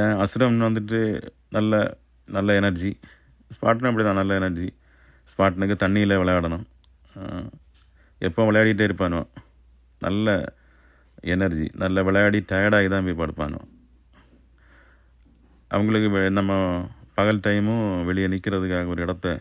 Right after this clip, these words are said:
தனியா கொடுத்துருக்கேன், ஃபென்ஸ் போட்டு. ஒரு பதினஞ்சு, இருபது அடி அகலத்துல ஒரு இடம். அதுக்குள்ளே அவங்களுக்கு கூண்டு அமைச்சிருக்கோம்.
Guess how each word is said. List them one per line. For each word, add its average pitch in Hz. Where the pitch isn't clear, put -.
தனியா 92
கொடுத்துருக்கேன், 78
ஃபென்ஸ் 80
போட்டு. 71
ஒரு -
பதினஞ்சு, 82
இருபது 82
அடி 76
அகலத்துல 78
ஒரு 80
இடம். 76
அதுக்குள்ளே 92
அவங்களுக்கு 90
கூண்டு 87
அமைச்சிருக்கோம். 76